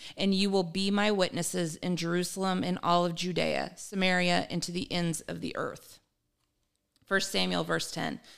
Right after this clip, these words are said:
"The Spirit of the Lord will come upon you in power,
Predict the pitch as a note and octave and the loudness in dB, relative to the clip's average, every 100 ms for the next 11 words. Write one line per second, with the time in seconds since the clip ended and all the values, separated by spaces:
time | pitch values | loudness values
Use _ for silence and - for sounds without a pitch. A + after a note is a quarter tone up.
0 | - _ - G3+ - A3+ A#3+ B3 A#3 G#3 | -20 _ -6 -4 0 2 4 4 2 4
1 | F#3+ F3+ F3 F3 G3 F3+ - F#3 F3+ F3 | 4 4 2 -2 -2 -2 0 2 4 2
2 | E3 D#3+ - F#3 E3+ C#3 B2 - | 0 0 0 6 6 6 0 -6